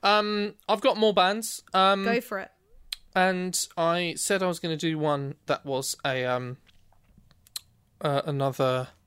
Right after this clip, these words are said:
Speaker 1: more modern, unexpected band from me, but I'm gonna do another one in between those. Uh,
Speaker 2: Okay.
Speaker 1: I'm gonna do a band that, uh, was one of the best bands I've ever seen live, and I saw them six times towards the end of Lemmy's life. I saw
Speaker 2: Oh.
Speaker 1: Motorhead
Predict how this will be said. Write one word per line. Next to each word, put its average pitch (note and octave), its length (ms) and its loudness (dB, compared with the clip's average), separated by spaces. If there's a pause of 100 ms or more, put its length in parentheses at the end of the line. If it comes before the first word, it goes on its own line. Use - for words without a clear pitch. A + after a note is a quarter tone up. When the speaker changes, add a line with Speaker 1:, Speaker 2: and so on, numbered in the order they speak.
(520)
Speaker 1:
more C#3 200 0
modern, C3 500 -4
unexpected - 600 -8
band A#2+ 260 -6
from B2+ 240 -8
me, B2 120 -8
but C3+ 120 -6
I'm C#3 80 -6
gonna C#3 160 -2
do B2+ 100 -6
another B2+ 220 -6
one B2 140 -6
in B2 80 -10
between B2 340 -6
those. B2+ 220 -4 (280)
Uh, F#3 60 0 (120)
Speaker 2:
Okay. G3+ 60 2
Speaker 1:
I'm F#3+ 120 2
gonna F#3+ 120 4
do F3+ 100 4
a F3+ 40 0
band F3+ 320 0 (100)
that, F3+ 240 -2 (100)
uh, F3 280 0
was F#3 160 -4
one G#3+ 80 0
of G#3 60 2
the G3+ 100 -2
best G3+ 180 -2
bands F#3 200 0
I've F#3+ 80 0
ever F3+ 100 2
seen D3 200 -2
live, C#3+ 200 0
and D3+ 60 -4
I D3+ 40 -4
saw D3+ 200 0
them D3 160 -6
six - 360 -4
times D3 600 -2 (480)
towards C#3+ 280 -4
the D3+ 120 0
end C#3 340 -4
of C3 220 -6
Lemmy's B2+ 360 -6
life. C3 460 -6
I C3 120 -8
saw C#3+ 180 -2
Speaker 2:
Oh. C#3 40 -2
Speaker 1:
Motorhead C3+ 800 -2